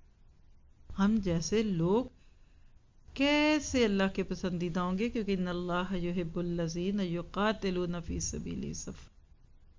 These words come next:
का नाम बुनियानु मरसूस। तो फिर आगे चलिए, आखिरी हिस्सा जिस पे हमारी ये सूरत है, छः नबी से लेके आखिरी दौर की ये सूरतें।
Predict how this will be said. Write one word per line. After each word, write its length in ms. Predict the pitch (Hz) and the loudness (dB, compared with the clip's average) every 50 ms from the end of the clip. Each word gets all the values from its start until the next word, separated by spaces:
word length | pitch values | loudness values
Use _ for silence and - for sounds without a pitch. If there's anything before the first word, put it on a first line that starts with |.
| - - - - - - - - - - - - - | -20 -20 -20 -20 -20 -20 -20 -20 -20 -20 -16 -8 -2
का 180 | - 185 185 | 0 0 0
नाम 340 | 180 180 175 170 165 170 170 | 0 0 0 0 0 0 0
बुनियानु 460 | 165 170 165 165 165 170 180 202 226 | 0 0 0 0 0 0 0 0 0
मरसूस। 680 | 226 220 214 202 196 - - - 160 160 - - - - - - - - - _ - - - - - - - - - _ - - - - - - - - - - | 0 0 -2 -4 -4 -6 -8 -8 -8 -6 -8 -10 -12 -16 -18 -20 -20 -20 -20 _ -20 -20 -20 -20 -20 -20 -20 -20 -20 _ -20 -20 -20 -20 -20 -20 -20 -12 -6 -2
तो 100 | 202 180 | -2 0
फिर 240 | 170 175 185 170 170 | 2 2 2 2 2
आगे 240 | 170 170 165 175 165 | 2 2 2 0 0
चलिए, 340 | - 190 180 180 180 196 | 0 0 0 0 2 2
आखिरी 400 | 202 190 185 180 - 208 202 202 | 2 2 2 0 2 2 2 4
हिस्सा 260 | 208 196 196 - 214 208 | 2 2 2 0 0 0
जिस 240 | 185 202 196 - | 0 0 -2 -2
पे 180 | - - 214 214 | 0 0 2 2
हमारी 480 | 208 196 202 185 185 185 185 175 185 190 | 2 2 0 0 0 0 0 0 0 0
ये 160 | 185 185 180 | 0 0 -2
सूरत 400 | 165 - 170 170 165 196 214 202 - | -2 -2 -2 0 2 2 0 0 -2
है, 120 | 226 233 - - - - - - - - - - - - - - - - | -4 -4 -6 -12 -20 -20 -20 -20 -20 -20 -20 -20 -20 -20 -20 -20 -18 -6
छः 240 | - - 240 240 240 | 2 6 8 8 8
नबी 340 | 220 220 208 185 180 202 208 | 8 6 2 4 4 4 4
से 160 | 196 - 196 | 4 2 0
लेके 240 | 190 185 180 170 196 | 0 0 0 0 0
आखिरी 340 | 180 175 170 165 - 190 180 | 0 0 -2 0 -2 -2 0
दौर 220 | 165 170 170 165 | 0 0 0 -2
की 160 | 165 160 190 | -2 -2 -2
ये 160 | 185 180 180 175 | -2 -2 -2 -2
सूरतें। 460 | 175 - 156 151 - - - - | -2 -4 -4 -6 -6 -10 -14 -16